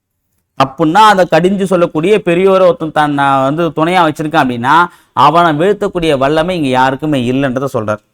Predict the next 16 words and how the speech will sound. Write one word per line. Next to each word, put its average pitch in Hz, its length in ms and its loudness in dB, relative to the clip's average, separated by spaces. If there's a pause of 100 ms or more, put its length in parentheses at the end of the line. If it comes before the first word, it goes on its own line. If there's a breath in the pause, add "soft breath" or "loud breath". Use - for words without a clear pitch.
ஓகேவா, 175 220 2 (280 loud breath)
அவ்வளவுதான். 117 420 0
ப-, - 120 -10 (260)
போன 156 300 2
குறள்ல 165 300 0
சொன்னக்கூடிய 156 320 -2
விஷயம் 147 160 -2
தான் 190 140 -4
இந்த 151 140 -4
குறள்ல 139 420 0
கொஞ்சம் 190 260 -2
மாத்தி 165 160 2
சொல்லியிருக்காங்க. 120 540 -2
ஓகேவா, 175 260 0 (760 soft breath)
அடுத்து 170 240 0
பாருங்க, 143 460 2